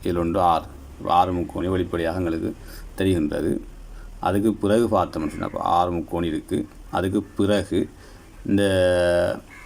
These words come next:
ஒன்றையும் ரெண்டையும் சேர்த்து அதுல ஒரு முக்கோணி உருவாக்க முடியும். ஒன்றையும் பிளஸ் ரெண்டையும் சேர்த்து அதுல ஒரு முக்கோணி. அதுக்கு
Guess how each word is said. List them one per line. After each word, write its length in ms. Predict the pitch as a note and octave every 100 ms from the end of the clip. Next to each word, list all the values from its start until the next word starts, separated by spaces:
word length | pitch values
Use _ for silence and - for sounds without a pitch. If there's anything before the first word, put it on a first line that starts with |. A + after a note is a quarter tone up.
| - - - - - - - - - - - -
ஒன்றையும் 380 | G2 G#2 A2 G#2+
ரெண்டையும் 260 | G#2 G2
சேர்த்து 460 | F#2+ F#2+ F#2 F#2 -
அதுல 140 | F2+
ஒரு 120 | F2+ F2
முக்கோணி 240 | D#2 F2
உருவாக்க 340 | E2 E2+ E2
முடியும். 400 | D#2 D2 D#2 - - - - -
ஒன்றையும் 560 | E2 F2 F2 F2 - - - - - -
பிளஸ் 240 | F2 F#2 -
ரெண்டையும் 300 | F2+ F2+ F2+
சேர்த்து 420 | F2 E2+ D#2+ G2+
அதுல 140 | F#2+
ஒரு 120 | F2+ F2
முக்கோணி. 480 | D#2+ - D#2 - - - - - - - - -
அதுக்கு 680 | - F#2 G2 G#2+ G#2 G2+